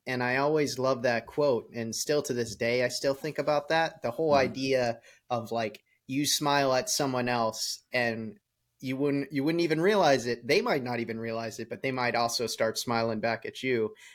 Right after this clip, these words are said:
Speaker 1: And that
Speaker 2: Mm-hmm.
Speaker 1: goes, bounces off of what you were talking about with laughter. So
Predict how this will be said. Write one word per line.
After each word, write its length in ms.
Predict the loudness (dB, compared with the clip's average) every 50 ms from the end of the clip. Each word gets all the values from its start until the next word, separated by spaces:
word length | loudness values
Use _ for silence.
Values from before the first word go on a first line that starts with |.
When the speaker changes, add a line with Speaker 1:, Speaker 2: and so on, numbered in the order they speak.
| _ -2
Speaker 1:
And 120 | 0 2
that 160 | 2 2 2
Speaker 2:
Mm-hmm. 20 | 4
Speaker 1:
goes, 300 | 4 4 4 4 0 0
bounces 420 | 2 2 2 2 2 -4 -4 0 2
off 220 | 2 2 0 -2
of 80 | -4 -4
what 180 | -4 -4 -2
you 80 | -2 -6
were 60 | -6
talking 340 | -2 0 -2 -2 0 -2 -2
about 180 | 0 0 0 -2
with 120 | -4 _
laughter. 500 | -2 0 0 0 0 -2 -4 -4 -4 -4 -8
So 280 | -4 -2 0 0 0